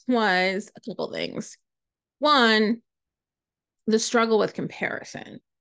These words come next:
As I mentioned earlier, this was like,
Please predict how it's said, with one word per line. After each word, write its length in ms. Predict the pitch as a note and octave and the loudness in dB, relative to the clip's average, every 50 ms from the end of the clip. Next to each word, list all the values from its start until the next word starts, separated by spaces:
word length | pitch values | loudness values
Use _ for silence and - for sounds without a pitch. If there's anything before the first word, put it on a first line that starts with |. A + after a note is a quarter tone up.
| _ _ _ _ _ _ _ _ _ _ _ _ _ _ _ _ _ _ _ _ _ _ _ _ _ _ _ _ _ _ _ _ _ _ _ _ _ _ _ _ _ _ _ _ _ _ _ _ _ _ _ _ _ _ _ _ _ _ _ _ _ _ _ _ - | _ _ _ _ _ _ _ _ _ _ _ _ _ _ _ _ _ _ _ _ _ _ _ _ _ _ _ _ _ _ _ _ _ _ _ _ _ _ _ _ _ _ _ _ _ _ _ _ _ _ _ _ _ _ _ _ _ _ _ _ _ _ _ _ -2
As 120 | A3+ G#3+ G#3+ | 0 2 4
I 120 | G#3 A#3 | 4 4
mentioned 400 | A3+ F3+ E3+ A3 - A#3 A#3 A3+ | 4 2 2 0 0 -2 -2 -2
earlier, 540 | - - G3 G3 A3+ A#3+ C4 C#4 C#4+ D4+ D4+ | -2 -2 0 0 0 0 0 0 0 2 2
this 180 | C4+ A3+ G#3 G#3+ | 2 0 0 -2
was 160 | G#3 G3+ G3+ | -6 -10 -8
like, 340 | F#3+ D3 - - - - | -8 -8 -8 -8 -12 -14